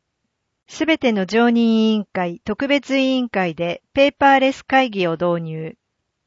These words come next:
タブレット端末を活用し、紙資料の削減へ。議会運営委員会では、令和三年一月からペーパーレス会議を実施しています。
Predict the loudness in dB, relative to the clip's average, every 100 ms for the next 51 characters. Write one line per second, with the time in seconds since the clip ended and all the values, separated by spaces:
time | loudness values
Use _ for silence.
0 | _ _ _ _ _ _ _ -2 0 2
1 | 0 -2 -2 0 -2 -2 -4 -4 -4 -4
2 | -8 -4 -2 -2 -4 -6 -6 -8 -6 -2
3 | -2 -4 -4 0 0 0 -6 -8 -6 -4
4 | -2 -4 -6 -10 -12 _ _ _ _ _
5 | _ _ _ _ _ _ _ -14 -12 2
6 | 4 4 2 0 0 2 2 0 -4 -4
7 | -2 -2 -2 -2 -4 -8 -6 2 2 2
8 | 0 0 0 0 0 -2 -4 -2 -2 -4
9 | -6 -4 -2 -4 _ -2 -2 2 2 4
10 | 0 -4 -2 0 0 0 0 -2 -8 -8
11 | -10 -8 -6 -6 -6 -10 -12 _